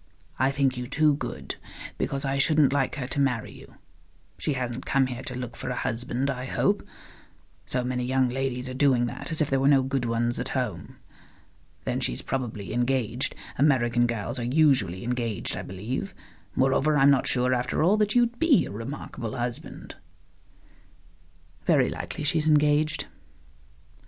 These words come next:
I've known a good many American girls, and they always were. But I could never see that it made any difference, upon my word. As for my being a good husband," Mister Touchett's visitor pursued,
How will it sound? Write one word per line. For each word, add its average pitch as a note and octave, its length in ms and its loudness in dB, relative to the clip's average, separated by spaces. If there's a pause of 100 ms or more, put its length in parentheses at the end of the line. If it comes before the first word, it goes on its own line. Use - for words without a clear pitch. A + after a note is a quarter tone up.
(400)
I've F#3+ 200 4
known F#3+ 200 6
a F#3 60 4
good G3 200 4
many F#3 280 8
American B2+ 440 4
girls, B2+ 360 2
and F3 100 8
they F#3+ 120 6
always F#3 460 4
were. D#3 380 0 (1040)
But C4+ 100 4
I C4+ 80 6
could G3 140 4
never C3+ 160 4
see B2 140 2
that - 120 -4
it B2+ 80 -6
made A2+ 180 -6
any A#2 200 0
difference, - 460 -4
upon A2 240 -2
my G#2 160 -4
word. F#2 420 -4 (920)
As E3+ 200 4
for E3+ 100 4
my E3 220 8
being C3+ 240 6
a B2+ 80 4
good C3 200 2
husband," C3 640 0 (440)
Mister D#3 240 2
Touchett's - 460 0
visitor C3+ 320 2
pursued, B2+ 640 0